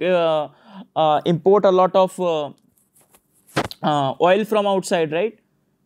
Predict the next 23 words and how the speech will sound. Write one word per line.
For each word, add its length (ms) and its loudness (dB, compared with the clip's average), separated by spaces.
So 340 -4
environment 500 0
friendly 280 -2
will 140 -2
be 120 -4
there, 180 -2
no 240 -4
noise 380 -4
or 120 2
air 100 0
pollution, 600 -2
fossil 420 0
fuel 340 2
elimination 640 -4
will 120 -4
be 120 -2
there. 340 -4
Then 340 -2
there 160 2
will 120 4
be 140 0
more 240 0
seats, 560 -4